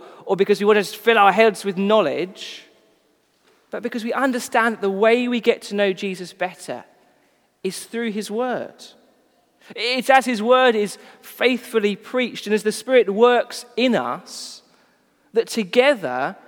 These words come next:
we grow in our love for Jesus. And together we learn to live like him in all the different areas of our lives. And so we need to ask ourselves, am I devoted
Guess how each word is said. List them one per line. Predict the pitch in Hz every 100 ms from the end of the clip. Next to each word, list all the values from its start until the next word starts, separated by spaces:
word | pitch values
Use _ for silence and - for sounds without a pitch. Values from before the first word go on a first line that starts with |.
| _ _ -
we | 196 196
grow | 208 202 220 226
in | 220 208
our | 196 190
love | 185 175
for | -
Jesus. | 156 170 147 135 120 - - - - _ _ _ _ _ - 208
And | 247 247
together | - 208 247 294 233
we | 196 202
learn | 208 240 233 170
to | 151
live | 190 214 214 185
like | 202 220 220 -
him | 202 147 120 _ _ _ _ -
in | 160 214
all | 226 247
the |
different | 220 214 208
areas | 190 196 185 170
of | 170
our | 170
lives. | 165 160 135 120 - - - - _ _ _ _ _ _ _ _ _ _ _ -
And | 151 247
so | 240
we | 262
need | 277
to | -
ask | 277 320 -
ourselves, | 185 - 151 127 120 - - - _ _ _ _ _ _ _ _ _ -
am | 165 214
I | 262
devoted | 285 269 220 143 135 - 123 165